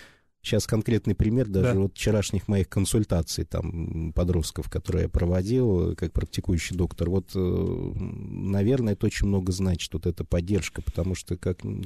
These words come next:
Speaker 1: как мы не хотим, но мы, э, часть нашей семьи, подростки, они тоже, как бы, они не ока-, не проявляли вот внешней этой агрессии какой-то вот такой нарочитой, э,
Speaker 2: Они всё равно рассчитывают на то,
Speaker 1: в
Speaker 2: что
Speaker 1: отношении, там,
Speaker 2: семья
Speaker 1: своих близких, то, что оппозиционное такое подростковое поведение — это, собственно, норма развития, но, тем не менее, всегда они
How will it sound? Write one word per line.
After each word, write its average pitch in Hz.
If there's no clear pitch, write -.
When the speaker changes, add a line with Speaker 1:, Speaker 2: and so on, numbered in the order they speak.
Speaker 1:
как 92
мы 98
не 98
хотим, 98
но 90
мы, 98
э, 98
часть -
нашей 98
семьи, -
подростки, 104
они 104
тоже, 113
как 87
бы, 92
они 92
не 95
ока-, 101
не 98
проявляли 107
вот 87
внешней 98
этой 87
агрессии 92
какой-то 87
вот 82
такой 90
нарочитой, 85
э, 85
Speaker 2:
Они 123
всё 107
равно 151
рассчитывают 147
на 127
то, 135
Speaker 1:
в 104
Speaker 2:
что 101
Speaker 1:
отношении, 110
там, 117
Speaker 2:
семья 117
Speaker 1:
своих 98
близких, 110
то, 98
что -
оппозиционное 101
такое 98
подростковое 95
поведение — 101
это, -
собственно, 98
норма 110
развития, 90
но, 95
тем 104
не 107
менее, 117
всегда 101
они 107